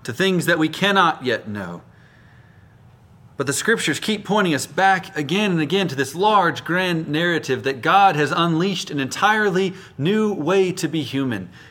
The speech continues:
and set before us what that looks like, and we are to be conformed to that image because of the sacrifice he makes.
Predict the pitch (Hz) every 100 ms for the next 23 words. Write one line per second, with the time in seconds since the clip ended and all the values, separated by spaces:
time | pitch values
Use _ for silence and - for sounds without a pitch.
0 | - 135 - 240 240 202 175 180 - 208
1 | 202 180 - 151 170 226 180 190 165 180
2 | 190 - 147 143 147 139 202 214 170 -
3 | 151 147 - - - - 139 - 214 226
4 | 220 190 - - - 170 151 226 233 147
5 | 117 101 92 - 156 151 233 240 220 143
6 | 110 - - - - - - - 131 135
7 | - 196 196 180 180 170 151 - 131 170
8 | 151 123 95 - - -